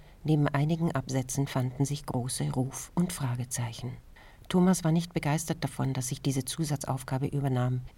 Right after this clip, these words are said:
Eineinhalb Wochen nach der Versammlung saß ich vor einer Gruppe angeblich gewaltbereiter Jugendlicher und erzählte ihnen, sie könnten erreichen,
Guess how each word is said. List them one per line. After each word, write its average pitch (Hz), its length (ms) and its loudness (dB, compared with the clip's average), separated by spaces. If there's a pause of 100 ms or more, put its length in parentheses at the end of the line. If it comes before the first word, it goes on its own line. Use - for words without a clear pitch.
(760)
Eineinhalb 156 460 4
Wochen 165 360 2
nach 160 200 2
der 190 140 0
Versammlung 170 580 2 (360)
saß 180 280 4
ich 196 100 0
vor - 140 0
einer 147 180 2
Gruppe 165 400 -2
angeblich 151 540 0 (100)
gewaltbereiter 147 760 0
Jugendlicher 160 640 2 (400)
und 185 140 6
erzählte 175 500 4
ihnen, 175 440 2
sie 175 180 2
könnten 190 380 -2
erreichen, 147 540 0